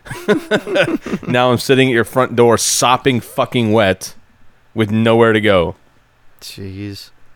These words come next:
Speaker 1: And it wouldn't stop raining. I'm like, "I'm not going back to the fucking car.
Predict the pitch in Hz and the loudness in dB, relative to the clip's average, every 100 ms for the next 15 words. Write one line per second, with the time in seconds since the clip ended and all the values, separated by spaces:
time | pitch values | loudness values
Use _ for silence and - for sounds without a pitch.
0 | _ - 110 120 117 113 135 117 - 117 | _ -4 0 0 0 0 2 0 -2 -2
1 | 107 98 123 120 107 104 98 95 147 160 | 0 2 2 2 2 0 0 0 0 0
2 | 107 107 98 101 110 - 90 - 113 101 | 0 0 0 -2 -2 -4 -10 -4 -4 -4
3 | 92 117 110 90 90 | -6 0 2 2 -2